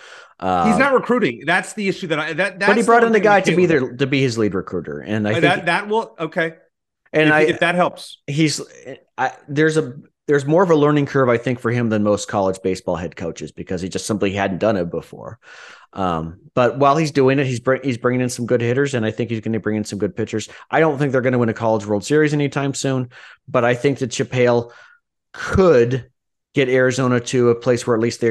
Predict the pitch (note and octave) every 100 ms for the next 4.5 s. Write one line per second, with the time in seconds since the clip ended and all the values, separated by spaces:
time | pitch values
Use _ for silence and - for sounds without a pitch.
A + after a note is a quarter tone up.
0 | A2 G#2+ - A2 A2 A2 G#2+ G2 F#2+ F#2+
1 | A2 A2+ G#2+ G2 G2 F2+ - F#2+ - G2
2 | - - E2+ E2+ F#2+ F#2+ G2 F#2 G2 F2
3 | - G#2 F#2 E2+ E2+ - E2+ E2+ D2 -
4 | D#2 C2 C#2+ D2